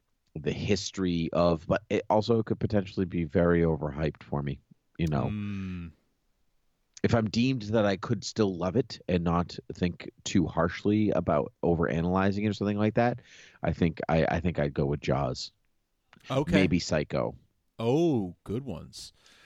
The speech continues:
Speaker 2: Good ones. Star Wars definitely is the first thing that comes to my mind, like, no doubt. Um, and then, and then,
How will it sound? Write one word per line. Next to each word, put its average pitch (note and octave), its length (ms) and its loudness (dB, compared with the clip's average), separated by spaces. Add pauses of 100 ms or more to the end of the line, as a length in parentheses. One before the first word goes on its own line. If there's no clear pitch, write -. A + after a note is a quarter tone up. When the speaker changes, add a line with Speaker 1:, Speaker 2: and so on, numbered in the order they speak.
(220)
Speaker 2:
Good G2+ 140 -2
ones. E2 380 -6 (360)
Star F#3+ 340 4
Wars G3+ 300 2
definitely C3 480 0
is - 80 -8
the A#2 80 -4
first - 340 -6
thing G2+ 120 -4
that F2+ 120 -6
comes F2 240 -10
to - 100 -10
my E2 120 -4
mind, D2+ 640 -6
like, D2 320 -12
no E2+ 220 -2
doubt. D#2 340 -4 (500)
Um, F2 760 -4 (640)
and E3 180 0
then, G#3 320 0
and C#3+ 180 -4
then, C#4+ 360 -2